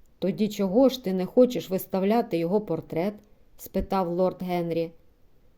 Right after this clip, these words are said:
"Та того, що в цьому портреті мимоволі відбилося моє, ну, сказати б,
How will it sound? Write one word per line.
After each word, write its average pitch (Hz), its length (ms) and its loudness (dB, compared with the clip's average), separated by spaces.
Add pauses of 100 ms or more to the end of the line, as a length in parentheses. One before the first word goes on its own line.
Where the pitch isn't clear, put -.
(280)
"Та 202 160 0
того, 220 680 2 (340)
що - 240 0
в 240 80 -2
цьому 269 420 4
портреті 220 920 -2
мимоволі 214 1080 4 (460)
відбилося 247 920 2
моє, 247 600 4 (400)
ну, 285 280 0
сказати 269 680 0
б, 247 100 -4